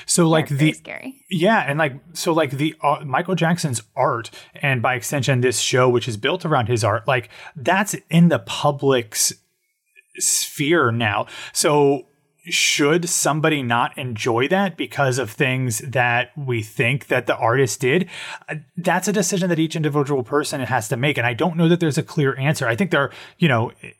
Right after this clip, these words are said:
Speaker 1: in the case of, like, a murderer or a serial killer, like, okay, that's a pretty clear one. Um, but I think depending on what we're talking about, um, Cosby and Jackson being obviously extreme examples, but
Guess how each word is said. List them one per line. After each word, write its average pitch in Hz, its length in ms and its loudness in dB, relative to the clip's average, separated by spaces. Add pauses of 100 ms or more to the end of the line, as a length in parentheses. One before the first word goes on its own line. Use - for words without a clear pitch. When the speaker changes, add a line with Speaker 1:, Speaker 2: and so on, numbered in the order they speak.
Speaker 1:
in 175 100 2
the 143 100 2
case 127 240 0
of, 127 100 0
like, 110 300 0 (680)
a 143 100 0
murderer 117 380 2 (300)
or 107 60 4
a 104 60 -2
serial 135 380 2
killer, 117 320 4
like, 117 220 2
okay, 147 260 0
that's 131 180 0
a 160 60 -2
pretty 123 180 0
clear 156 260 0
one. 120 220 2 (380)
Um, 139 420 0
but 143 140 2
I 139 80 0
think 175 180 -2
depending 151 340 0
on 147 120 4
what 139 100 2
we're 143 100 2
talking 151 440 0
about, 117 460 2 (260)
um, 117 460 0 (440)
Cosby 139 460 0
and 117 100 -2
Jackson 120 380 -2
being 117 240 0
obviously 117 480 0
extreme 123 460 -2
examples, 117 540 0
but 120 200 0